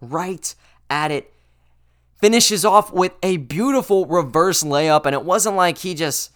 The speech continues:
gets the ball down low and just flips it right over, you know, the other side. This was like a running start, going full coast on the baseline, flinging right around. Looked like a two K kinda layup where you're like, "How did that guy do that?" Yeah, that's what Alexei Pokuševski did right there.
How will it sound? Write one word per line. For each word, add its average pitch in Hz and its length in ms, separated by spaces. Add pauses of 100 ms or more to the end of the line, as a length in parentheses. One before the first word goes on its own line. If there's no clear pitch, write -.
(400)
gets - 280
the 175 100
ball 156 260
down 135 360
low 127 260
and 110 80
just 110 160
flips - 400
it 131 140
right 120 200
over, 104 400
you 110 120
know, 107 120
the 107 140
other 104 160
side. - 320 (160)
This 185 220
was 254 120
like 233 140
a 190 100
running 170 400
start, 170 460
going 151 300 (160)
full 185 400 (160)
coast 170 340
on 160 120
the 135 100
baseline, 156 800 (360)
flinging 220 380
right 180 180
around. 165 240
Looked 185 160
like 196 220 (320)
a 170 160
two 180 400
K 143 260
kinda 135 300
layup 127 340
where 143 80
you're 147 100
like, 139 180
"How 180 280
did 165 120
that 160 180
guy 160 120
do 156 140
that?" 151 220 (180)
Yeah, 143 240
that's 147 220
what 175 100
Alexei 156 340
Pokuševski 135 720
did 117 180
right 110 200
there. 107 240